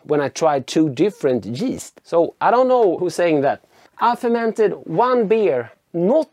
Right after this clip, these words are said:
under pressure in twenty twenty. That was this Philly Not So Sour, link down below. But that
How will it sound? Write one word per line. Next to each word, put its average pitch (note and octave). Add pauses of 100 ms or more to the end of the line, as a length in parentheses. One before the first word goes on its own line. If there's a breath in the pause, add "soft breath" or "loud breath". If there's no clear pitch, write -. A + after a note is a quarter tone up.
under D3+
pressure B2 (160)
in C#3+
twenty B2+
twenty. A2+ (100)
That F#3
was F#3
this E3+
Philly E3+
Not D#3+
So D#3
Sour, D3
link D#3
down D3+
below. D3+ (120)
But -
that F3